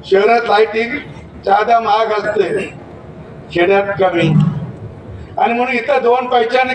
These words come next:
कमी आणि इथं टॅक्स नाही जादा. ग्रामपंचायतला टॅक्स असला तर असला, आणि असला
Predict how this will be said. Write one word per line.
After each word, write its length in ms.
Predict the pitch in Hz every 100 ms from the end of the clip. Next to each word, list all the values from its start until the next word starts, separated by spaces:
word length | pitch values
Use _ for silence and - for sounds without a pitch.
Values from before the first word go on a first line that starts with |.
| 254
कमी 240 | 247 269
आणि 280 | 254 254 247
इथं 280 | 226 - -
टॅक्स 400 | 247 269 - 330
नाही 180 | 233 320 - - - - - - - - - - - - -
जादा. 380 | 190 190 196 190 190 - - - - - -
ग्रामपंचायतला 800 | - 196 196 196 190 202 202 202 196
टॅक्स 300 | 208 196 196 185
असला 340 | - 170 175
तर 120 | 190
असला, 420 | 196 196 202 196 160 - - - - - -
आणि 160 | - 180
असला 360 | - - 196